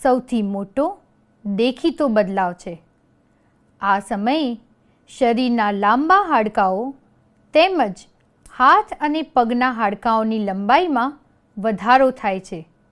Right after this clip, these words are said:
જે વ્યક્તિને ઊંચો બનાવે છે. જ્યારે વ્યક્તિ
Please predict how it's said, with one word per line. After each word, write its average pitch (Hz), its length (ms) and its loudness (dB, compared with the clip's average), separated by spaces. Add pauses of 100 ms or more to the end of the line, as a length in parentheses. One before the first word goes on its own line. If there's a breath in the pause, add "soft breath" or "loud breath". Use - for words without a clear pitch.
(400)
જે 254 420 -4 (400 soft breath)
વ્યક્તિને 226 760 -2 (140)
ઊંચો 262 360 0
બનાવે 196 460 -2
છે. 175 300 -18 (760)
જ્યારે 269 500 2
વ્યક્તિ 262 720 -4